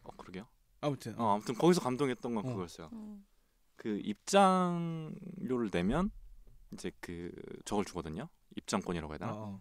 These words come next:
Speaker 1: 근데 그게 스티커예요.
Speaker 2: 어.
Speaker 1: 근데 우리
Speaker 3: 음.
Speaker 1: 뷔페처럼 뷔페 들어갈 때처럼
Speaker 2: 어,
Speaker 1: 여기
Speaker 2: 어.
Speaker 1: 옷에다 붙이라고
Speaker 3: 음.
Speaker 1: 하는데
Speaker 2: 어.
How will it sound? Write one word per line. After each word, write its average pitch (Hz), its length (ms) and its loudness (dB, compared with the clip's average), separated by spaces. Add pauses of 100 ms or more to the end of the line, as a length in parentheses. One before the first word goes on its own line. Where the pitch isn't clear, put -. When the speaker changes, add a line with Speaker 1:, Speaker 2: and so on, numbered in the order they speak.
(120)
Speaker 1:
근데 101 160 -6
그게 90 160 -2
스티커예요. 82 680 -2
Speaker 2:
어. 107 220 -10
Speaker 1:
근데 101 280 -6
우리 90 200 2
Speaker 3:
음. 92 140 -6
Speaker 1:
뷔페처럼 98 480 -2
뷔페 - 260 0
들어갈 90 260 -2
때처럼 - 380 -8
Speaker 2:
어, 113 60 -4
Speaker 1:
여기 80 100 -4
Speaker 2:
어. - 40 -4
Speaker 1:
옷에다 98 360 0
붙이라고 - 440 0
Speaker 3:
음. - 40 4
Speaker 1:
하는데 117 380 2
Speaker 2:
어. 101 260 -10